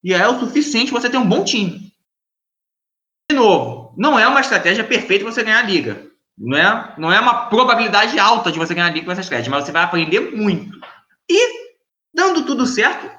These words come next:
na estratégia zero, zero wide receiver, é até capaz de você ganhar sim. Você tem lá seus dez, quinze por cento de chance de ganhar a liga nessa estratégia. Acho interessante.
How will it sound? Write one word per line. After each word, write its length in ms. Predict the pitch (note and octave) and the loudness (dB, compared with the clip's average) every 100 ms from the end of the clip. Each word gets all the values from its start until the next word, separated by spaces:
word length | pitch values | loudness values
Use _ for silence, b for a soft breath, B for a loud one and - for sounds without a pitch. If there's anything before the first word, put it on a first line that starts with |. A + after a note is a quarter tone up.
| _ | _
na 240 | B3+ C#4+ F#4 | -2 0 0
estratégia 580 | D#4+ A#3+ A3 A3 F3+ | 0 0 0 0 -2
zero, 500 | D3 F3+ A3 G3 C3+ | 0 0 0 0 -4
zero 280 | C3+ G3+ G3+ | 0 0 2
wide 180 | G3 C4+ | 0 0
receiver, 240 | - A3 | -6 -4
é 60 | G3+ | -4
até 200 | - C4 | -4 -6
capaz 440 | - G#3+ - G#3+ | 0 -2 2 0
de 80 | G#3 | 0
você 100 | G3+ | -4
ganhar 300 | G3+ F3 G3+ | -2 0 0
sim. 400 | - F3 D3 - _ _ | -2 -6 -6 -12 _ _
Você 140 | - | -4
tem 160 | F3 G3 | -2 2
lá 160 | F#3+ G3 | 2 2
seus 180 | E3+ | -2
dez, 240 | D3+ F#3 - | -2 -2 -2
quinze 240 | F#3 F3 | -4 -4
por 140 | F3 E3 | -4 -4
cento 160 | E3 | -4
de 80 | D#3 | -6
chance 260 | D#3 D#3 D3+ | -6 -4 -4
de 60 | |
ganhar 200 | D3 C#3 | -2 0
a 120 | C#3 | 0
liga 180 | A#2+ C3+ | -2 -4
nessa 160 | C3 C3 | -6 -8
estratégia. 500 | D#3 D3+ G2+ G2+ - | -8 -6 -4 -6 -4
Acho 260 | D3+ D#3+ G3 | -2 0 -2
interessante. 680 | F3+ G3+ G#3+ A2 G2+ - | -2 -4 -2 -6 -6 -12